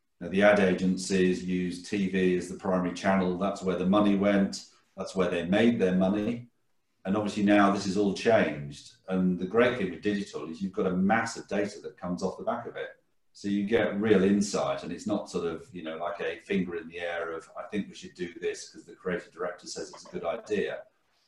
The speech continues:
There's real insight now behind the activity. So,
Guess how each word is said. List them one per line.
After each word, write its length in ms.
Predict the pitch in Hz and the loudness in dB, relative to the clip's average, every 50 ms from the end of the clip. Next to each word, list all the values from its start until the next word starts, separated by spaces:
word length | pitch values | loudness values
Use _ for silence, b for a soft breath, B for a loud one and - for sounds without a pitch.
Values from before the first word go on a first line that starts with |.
| _ - | _ -8
There's 160 | 95 92 90 | -6 -4 -2
real 380 | 101 113 107 98 92 92 - - | 2 4 4 4 4 2 0 -2
insight 760 | 101 107 110 107 101 - - 95 85 76 - 73 73 - - | -2 2 2 2 2 2 0 -2 -2 -2 -2 -4 -6 -8 -8
now 480 | 82 82 80 80 78 78 78 - - - _ _ - | -6 -6 -4 -2 -2 -4 -4 -6 -8 -14 _ _ -10
behind 440 | 85 78 - 92 90 87 87 85 87 | -10 -6 -4 -2 -2 -2 -2 -4 -6
the 60 | 82 | -8
activity. 640 | 82 - - - 107 101 95 90 - 87 85 73 73 | -8 -8 -6 -4 -2 -2 -2 -4 -6 -6 -8 -8 -10
So, 500 | - - 92 87 92 85 82 82 82 | -8 -4 -4 -2 -2 -2 -4 -6 -8